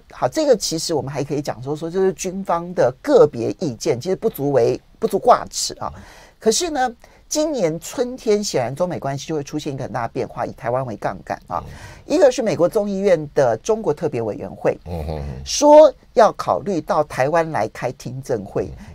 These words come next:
Speaker 1: 言下之意好像台湾就跟这个乌克兰一样，还不晓得，反正就是说要到台湾来开听证会。我其实在听到这个新闻的时候，我的反应就是，哦，台湾真的是次殖民地耶，他们是
Speaker 2: 呃，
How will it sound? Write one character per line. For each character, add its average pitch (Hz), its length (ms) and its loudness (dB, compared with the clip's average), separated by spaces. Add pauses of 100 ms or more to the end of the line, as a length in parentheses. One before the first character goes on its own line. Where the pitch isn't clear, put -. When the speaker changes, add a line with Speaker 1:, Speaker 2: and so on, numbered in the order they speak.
Speaker 1:
言 196 100 -2
下 226 200 2
之 202 180 -6
意 175 100 -2
好 143 140 -4
像 160 220 -2
台 127 160 -4
湾 139 200 -2
就 151 120 -4
跟 131 340 -4
这 135 160 -6
个 107 240 -4
乌 151 100 0
克 147 200 0
兰 101 200 -4
一 101 100 -10
样， 110 120 -6
还 113 140 -10 (460)
不 - 60 -16
晓 - 160 -4
得， - 120 -8
反 - 120 -10
正 180 140 -6
就 208 100 -2
是 190 260 -4 (340)
说 302 160 -2
要 302 100 4
到 247 140 -4
台 156 200 -8
湾 180 140 -4
来 139 100 -8
开 147 180 -10
听 147 200 -10
证 127 200 -6
会。 123 220 -6 (460)
我 - 80 0
其 302 160 -2
实 302 200 -4 (220)
在 320 160 0
听 294 200 -6
到 285 140 0
这 269 140 -4
个 214 80 2
新 226 200 -4
闻 165 120 -6
的 165 100 -2
时 202 100 -8
候， 202 80 -2
我 147 80 -4
的 170 120 -4
反 143 180 -8
应 160 80 -12
就 202 120 -10
是， 202 100 -12 (120)
哦， - 120 -20
台 190 140 -18
湾 233 120 -10
真 269 140 -10
的 226 80 -8
是 185 140 -8
次 185 280 -8
殖 117 200 -14
民 120 260 -14
地 131 160 -8
耶， - 160 -14 (220)
他 262 100 -2
们 247 80 2
是 90 100 2
Speaker 2:
呃， 82 160 -2